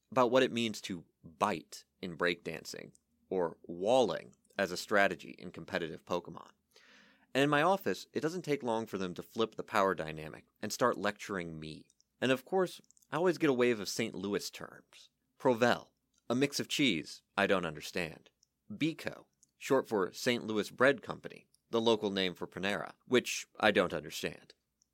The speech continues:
And one very interesting paper about the inevitable, "What high school did you go to?" which I still only vaguely understand. Plus some terminology specific to slew communities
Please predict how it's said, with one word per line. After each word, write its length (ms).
And 120
one 160
very 360
interesting 340
paper 300
about 240
the 100
inevitable, 600
"What 180
high 200
school 260
did 140
you 80
go 180
to?" 320
which 400
I 60
still 280
only 240
vaguely 400
understand. 600
Plus 220
some 120
terminology 560
specific 420
to 60
slew 300
communities 680